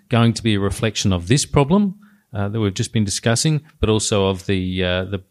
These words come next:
the problems associated with the vaccine rollout, just the general political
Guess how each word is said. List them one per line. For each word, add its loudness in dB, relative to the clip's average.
the -6
problems 0
associated -2
with -4
the -4
vaccine -2
rollout, 0
just 0
the 0
general 2
political -2